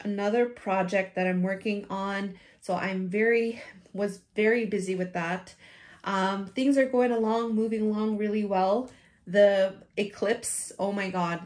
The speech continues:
that was the best eclipse ever. Like, energetically, I feel like, wow, a lot of great things. I hope you're feeling good too. Um, I'm feeling really good.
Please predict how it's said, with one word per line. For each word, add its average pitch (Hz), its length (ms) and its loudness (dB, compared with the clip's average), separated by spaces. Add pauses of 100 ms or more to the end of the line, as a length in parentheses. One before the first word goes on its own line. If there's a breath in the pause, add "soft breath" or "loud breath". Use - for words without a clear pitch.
that 208 240 2
was 233 180 0
the 202 120 0
best 185 500 0
eclipse 190 560 -4
ever. 196 500 0
Like, 185 320 -4
energetically, 208 960 0
I 185 140 0
feel 202 360 0
like, 185 400 0
wow, 180 600 0 (440 loud breath)
a 190 40 -4
lot 202 180 2
of 214 80 0
great 208 260 0
things. 185 540 -2
I 185 100 0
hope 220 240 -2
you're 208 120 -2
feeling 208 360 -2
good 185 220 -4
too. 180 460 -2 (520 loud breath)
Um, 190 520 2
I'm 233 180 0
feeling 247 320 0
really 220 220 0
good. 208 420 2